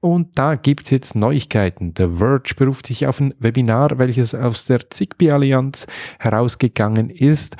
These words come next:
Und die sollen anscheinend gesagt haben, das erste Geräte per Ende zweitausendeinundzwanzig zertifiziert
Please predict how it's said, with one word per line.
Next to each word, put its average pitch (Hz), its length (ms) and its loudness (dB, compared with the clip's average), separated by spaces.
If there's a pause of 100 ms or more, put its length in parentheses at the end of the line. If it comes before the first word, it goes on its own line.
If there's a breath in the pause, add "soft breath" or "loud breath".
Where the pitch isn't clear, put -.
(240 loud breath)
Und 127 280 -2
die 143 260 2
sollen 123 360 2
anscheinend 117 400 0
gesagt 110 400 -2
haben, 110 140 -2
das - 280 -2
erste 165 440 0
Geräte 123 380 0
per 120 200 0
Ende 123 380 0
zweitausendeinundzwanzig 113 2000 0
zertifiziert 110 680 -2